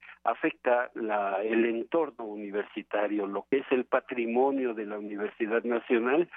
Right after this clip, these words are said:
y que es, eh, polémico en estos momentos, dado que ya están involucradas ahí empresarios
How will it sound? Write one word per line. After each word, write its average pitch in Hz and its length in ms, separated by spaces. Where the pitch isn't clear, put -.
y 120 160
que 113 720
es, 139 60
eh, 120 320
polémico 175 460
en 131 100
estos 143 280
momentos, 143 540
dado 110 360
que 110 460
ya 131 140
están 117 360
involucradas 104 720
ahí 131 380
empresarios 120 760